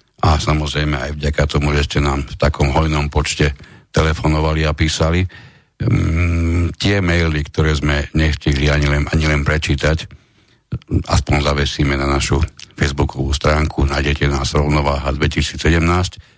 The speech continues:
tak sa volá samotná internetová stránka. Takže tam ich aspoň dáme, aby, aby nevyšli len tak na prázdno do sveta. No, mm, čo ešte máme také, čo by si vedel dokončiť, aspoň nejakú myšlienku?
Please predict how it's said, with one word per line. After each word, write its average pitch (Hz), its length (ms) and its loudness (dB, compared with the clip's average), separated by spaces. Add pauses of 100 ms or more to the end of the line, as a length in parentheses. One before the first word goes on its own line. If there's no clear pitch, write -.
(160)
tak 90 200 0
sa 73 160 0
volá 71 240 -2
samotná 73 560 0
internetová 71 560 0
stránka. 80 560 2 (880)
Takže 80 640 -2
tam 92 160 4
ich 78 160 0
aspoň 78 260 -2
dáme, 85 380 2
aby, 78 240 0 (160)
aby 80 400 0
nevyšli 78 400 0
len 71 160 2
tak 71 160 0
na 73 160 0
prázdno 82 400 2
do 80 80 0
sveta. 92 480 0 (1040)
No, 85 480 0 (180)
mm, 87 460 0
čo - 160 0
ešte 123 240 -2
máme 101 340 2
také, 87 300 0
čo 85 100 -2
by 80 140 0
si - 160 -4
vedel 76 340 0
dokončiť, 76 680 0
aspoň 73 320 -2
nejakú - 160 -6
myšlienku? 71 480 -2